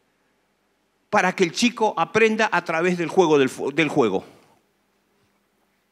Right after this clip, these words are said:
Le encanta la palabra, ¿no? Me la dijo Ángel Capa a mí. Por eso le,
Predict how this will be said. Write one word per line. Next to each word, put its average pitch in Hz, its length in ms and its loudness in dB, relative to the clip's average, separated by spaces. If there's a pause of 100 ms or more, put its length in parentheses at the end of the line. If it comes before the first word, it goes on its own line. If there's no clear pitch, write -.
(840)
Le 117 100 -12
encanta 143 320 -4
la 127 100 -6
palabra, 127 360 -6
¿no? 147 120 -6
Me 131 120 -6
la 131 80 -4
dijo 156 200 -6
Ángel 143 200 -10
Capa 113 240 -10
a - 20 -12
mí. 98 160 -16 (380)
Por 131 120 -2
eso 147 180 -6
le, 127 180 -8